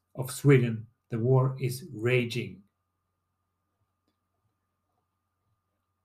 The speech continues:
Air Force reinforcements could in principle arrive here before the week is over. But then we may not have any remaining relevant air bases,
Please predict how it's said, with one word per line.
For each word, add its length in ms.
Air 200
Force 380
reinforcements 1000
could 180
in 160
principle 580
arrive 460
here 460
before 360
the 100
week 300
is 140
over. 400
But 400
then 220
we 120
may 180
not 300
have 180
any 180
remaining 600
relevant 500
air 220
bases, 500